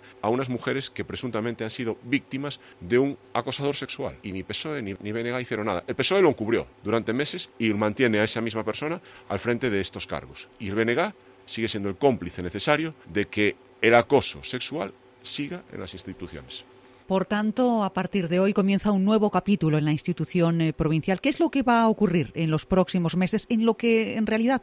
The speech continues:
Speaker 2: resta de legislatura?
Speaker 1: Bueno, ayer se, se firmó el pacto de la, de la vergüenza y, pues, la respuesta es muy sencilla. Yo creo que, sinceramente, no va a cambiar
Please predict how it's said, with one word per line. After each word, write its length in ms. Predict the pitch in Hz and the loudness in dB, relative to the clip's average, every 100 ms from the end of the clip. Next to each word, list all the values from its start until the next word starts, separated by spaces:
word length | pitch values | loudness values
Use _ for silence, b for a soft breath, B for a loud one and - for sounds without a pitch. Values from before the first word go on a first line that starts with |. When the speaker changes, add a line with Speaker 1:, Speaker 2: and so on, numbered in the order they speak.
| - | -4
Speaker 2:
resta 440 | 196 196 202 208 | -2 0 2 2
de 160 | 190 190 | 4 4
legislatura? 760 | 185 - 170 135 - 117 120 B B B - | 2 0 0 -2 -2 -2 -4 B B B 0
Speaker 1:
Bueno, 240 | 190 185 - | 0 0 -4
ayer 260 | 117 143 | -2 -2
se, 680 | - - 110 107 104 101 98 | -2 0 2 2 2 0 -2
se 140 | - 110 | -4 -4
firmó 420 | 117 113 143 151 - | -2 2 0 0 -10
el 360 | 98 98 90 90 | -8 -6 -6 -4
pacto 320 | - 110 110 | -2 -2 -2
de 120 | 101 | -2
la, 380 | 98 95 95 92 | 0 0 -2 -4
de 100 | 92 | -2
la 80 | 98 | -2
vergüenza 480 | 104 120 139 - 147 - - | -2 -4 -4 -8 -14 -16 -12
y, 540 | 95 92 90 90 87 - B B B - - | -8 -6 -6 -6 -8 -10 B B B -20 -10
pues, 360 | 92 95 - | -4 -4 -4
la 140 | 95 95 | -2 0
respuesta 440 | 95 - 120 - | -2 -4 -6 -6
es 40 | 139 | -6
muy 120 | 95 | -4
sencilla. 440 | 92 107 104 85 - | -4 -4 -4 -4 -6
Yo 140 | 104 | -8
creo 180 | 104 110 | -4 -4
que, 80 | 110 | -4
sinceramente, 540 | - 90 101 104 98 | -6 -6 -6 -6 -4
no 140 | 110 95 | -4 -2
va 100 | 92 | -2
a 40 | |
cambiar 420 | 90 85 101 117 | -4 -6 -6 -6